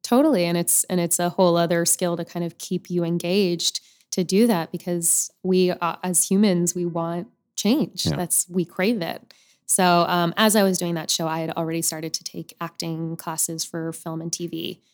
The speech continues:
Speaker 1: when I was in Canada with the show.
Speaker 2: Hmm.
Speaker 1: So, yeah. I'd already started being like, "Mm, I think maybe T V film, maybe that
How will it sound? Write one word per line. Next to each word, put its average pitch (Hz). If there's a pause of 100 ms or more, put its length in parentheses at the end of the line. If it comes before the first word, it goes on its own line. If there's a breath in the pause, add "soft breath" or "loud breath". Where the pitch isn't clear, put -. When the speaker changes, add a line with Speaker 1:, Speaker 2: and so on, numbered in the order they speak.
(240)
Speaker 1:
when 170
I 156
was 160
in 160
Canada 160
with -
the -
show. - (160)
Speaker 2:
Hmm. 90 (280)
Speaker 1:
So, 165 (140)
yeah. - (840)
I'd 175
already 165
started 160
being 180
like, 196
"Mm, 370
I 381
think - (160)
maybe 370
T 294
V 277
film, 247
maybe 277
that 233